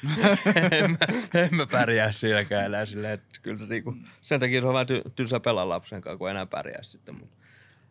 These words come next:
Speaker 1: mut sit taas tavallaan se, että tavallaan sillekin tulee semmoinen kilpailu vietti, ja hänellä on ollut pienestä pitäen se, että
Speaker 2: Noniin.
Speaker 1: haluaa voittaa, niin sit on, ehkä vähän alkuun piti antaa voittaa, mut nykyään aika tasaisia pelejä.
Speaker 2: Mites C S:ssä, joko pärjää sulle?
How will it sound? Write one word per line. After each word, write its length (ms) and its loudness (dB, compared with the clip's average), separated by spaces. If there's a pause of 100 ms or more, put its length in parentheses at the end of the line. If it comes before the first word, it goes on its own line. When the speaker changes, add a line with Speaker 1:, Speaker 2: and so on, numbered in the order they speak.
(220)
Speaker 1:
mut 140 0
sit 160 0
taas 160 2
tavallaan 320 0
se, 100 -2
että 160 -6 (200)
tavallaan 340 2
sillekin 280 -6
tulee 160 0
semmoinen 200 -4
kilpailu 440 -2
vietti, 340 -4
ja 100 -4
hänellä 260 -6
on 40 -4
ollut 180 -10
pienestä 340 -8
pitäen 300 -10
se, 100 -16
että 240 -20 (220)
Speaker 2:
Noniin. 320 -12
Speaker 1:
haluaa 280 0
voittaa, 420 -4
niin 80 -8
sit 160 -18
on, 160 -14 (280)
ehkä 240 -4
vähän 240 0
alkuun 400 0
piti 220 -2
antaa 280 -4
voittaa, 340 -6
mut 80 -10
nykyään 300 0
aika 160 -2
tasaisia 440 -14
pelejä. 220 -16 (280)
Speaker 2:
Mites 300 0
C 60 2 (160)
S:ssä, 320 -2
joko 280 0
pärjää 340 0
sulle? 240 -6